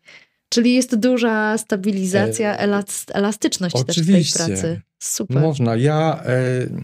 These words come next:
Speaker 2: ja zamiast, e, kariery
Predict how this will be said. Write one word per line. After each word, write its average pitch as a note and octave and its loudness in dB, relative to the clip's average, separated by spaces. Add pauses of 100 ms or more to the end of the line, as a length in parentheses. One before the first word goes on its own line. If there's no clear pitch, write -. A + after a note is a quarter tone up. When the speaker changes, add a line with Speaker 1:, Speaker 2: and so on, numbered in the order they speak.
(680)
Speaker 2:
ja D#3 4
zamiast, F#3 0
e, B2+ 0
kariery D3 2